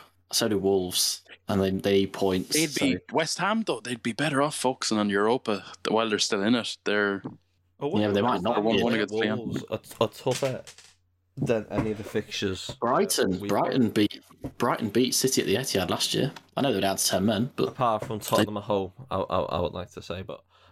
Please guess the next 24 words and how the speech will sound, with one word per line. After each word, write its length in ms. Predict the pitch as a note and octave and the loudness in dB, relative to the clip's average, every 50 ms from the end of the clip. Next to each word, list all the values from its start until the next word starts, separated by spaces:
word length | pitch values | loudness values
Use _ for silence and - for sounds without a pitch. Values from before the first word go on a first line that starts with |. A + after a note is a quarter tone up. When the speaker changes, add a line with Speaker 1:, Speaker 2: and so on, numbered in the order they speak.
| _ - | _ -4
Speaker 3:
I, 100 | A2+ A2 | -2 -2
I 160 | - - G#2+ | 0 0 0
would 160 | A#2 A#2+ A2+ - | 0 0 -4 -4
say 320 | - A#2+ A#2 B2 B2+ B2+ - | -2 0 0 2 0 0 -2
away 320 | G2+ G#2 G#2+ G#2 G2+ G2 | -2 0 2 2 2 2
at 180 | F#2 F2+ - - | 0 -2 -2 -2
Wolves 380 | G2 G#2 G#2 G#2+ G2+ F#2+ - | -2 -2 0 0 -2 -4 -2
and 80 | G#2 G2 | -2 0
away 220 | F#2 F#2 F#2 F2+ D#2+ | 0 2 2 2 0
at, 160 | C#2+ - - - | -2 -4 -4 -2
um, 280 | F#2+ F#2 F#2 F2+ F2+ - _ _ _ _ _ _ _ _ _ _ _ _ - - - _ _ _ _ - | 0 0 0 -2 -6 -14 _ _ _ _ _ _ _ _ _ _ _ _ -20 -20 -20 _ _ _ _ -2
West 220 | F#2+ F#2 - - | 0 0 2 2
Ham 260 | G#2 G2+ F#2+ F2+ F#2 - - - | 2 2 2 2 -4 -12 -10 -6
is, 300 | F#2+ F#2 F2+ F#2 - - - | -6 -6 -6 -8 -12 -6 -4
is 360 | F2 F2+ F2 - - - - - - | -4 -4 -4 -6 -12 -18 -18 -14 -12
a 120 | F#2+ F#2 - _ _ _ _ - - | -12 -12 -14 _ _ _ _ -2 0
worse 220 | A2 G2 F#2+ - | 0 0 0 -2
fixture 320 | - - F#2+ - - F#2 F#2 | -4 -6 -6 -4 -4 -4 -4
than 220 | F#2+ F#2 F#2 - - | -4 -4 -6 -2 0
Everton 460 | F#2 G2+ G2+ G#2+ D#2+ F2 E2+ E2 F2+ - - | 0 2 2 0 -2 -2 -6 -10 -14 -12 -2
and 320 | - F2+ F2+ E2+ E2 E2 - - | 0 2 2 2 0 -6 -8 -6
United 340 | F#2+ F2 F#2 G2+ - - G2 F2+ | -4 -2 -2 -2 -2 0 0 2
at 40 | F2 | 2
home. 180 | G#2 G2+ F#2+ | 0 -2 -4